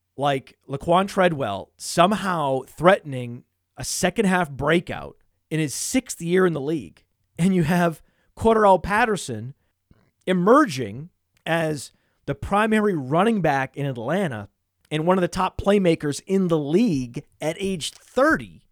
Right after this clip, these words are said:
Both were first-round picks by the Vikings, who lost to the Lions this week. Every year, every season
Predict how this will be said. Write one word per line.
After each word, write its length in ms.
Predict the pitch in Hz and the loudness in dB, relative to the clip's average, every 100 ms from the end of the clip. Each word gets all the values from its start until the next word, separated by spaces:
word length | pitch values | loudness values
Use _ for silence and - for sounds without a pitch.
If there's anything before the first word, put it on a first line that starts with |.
| _ _ | _ _
Both 400 | 131 190 - - | 0 6 6 6
were 120 | 180 | -2
first-round 640 | 165 - 262 - 220 196 170 | -2 2 2 2 0 0 0
picks 260 | 247 247 | -2 -2
by 160 | - 165 | 0 0
the 80 | 151 | 2
Vikings, 680 | 135 302 - 127 117 160 - _ _ - | 2 2 0 -6 -10 -10 -14 _ _ -6
who 120 | 233 | -6
lost 560 | 175 170 233 254 - - | -4 2 4 4 2 -6
to 80 | |
the 100 | 202 | -2
Lions 540 | 180 196 302 285 175 135 | 0 4 4 4 2 -4
this 200 | 131 - | -10 -12
week. 340 | 117 92 _ _ _ | -14 -16 _ _ _
Every 420 | 185 247 262 294 | 4 4 2 -2
year, 560 | 269 196 156 127 107 113 - | 0 0 0 -2 -10 -8 0
every 360 | 180 202 277 | 0 2 -2
season 680 | 254 - 185 165 117 98 98 | -4 -4 -2 -2 -6 -12 -16